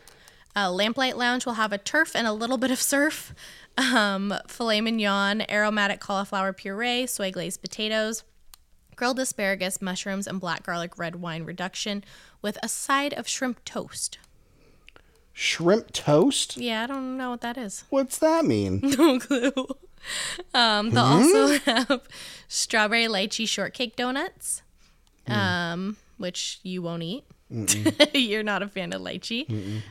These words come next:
Speaker 1: Uh, Mendocino Terrace will have some new wines to try, um, from the Disney family of wines, and, um, you can do that as a flight as well. Um, Pim Tasting Lab will have pint-sized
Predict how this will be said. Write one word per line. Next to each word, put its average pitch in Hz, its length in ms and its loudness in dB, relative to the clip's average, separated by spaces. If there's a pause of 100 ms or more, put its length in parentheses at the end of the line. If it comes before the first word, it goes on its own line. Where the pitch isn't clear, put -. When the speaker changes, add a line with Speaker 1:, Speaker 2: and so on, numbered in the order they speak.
Speaker 1:
Uh, 202 200 2
Mendocino 226 540 0
Terrace 285 420 2
will 240 100 0
have 220 220 2
some 208 200 -2
new 190 160 -2
wines 240 420 0
to 254 80 -6
try, 226 540 0 (400)
um, 185 220 2
from 190 180 -2
the 185 80 -2
Disney 180 340 -4
family 180 500 -4
of 185 140 -8
wines, 185 640 -4
and, 175 580 -4
um, 165 240 -4
you 175 100 -8
can 185 120 -6
do 180 140 -6
that 170 180 -6
as 185 140 -8
a 170 80 -8
flight 175 640 -10
as 190 240 -8
well. 170 440 -6 (640)
Um, 185 220 0
Pim 233 260 -2
Tasting 233 520 -4
Lab 214 240 0
will 214 80 -2
have 196 240 -2
pint-sized 233 840 -4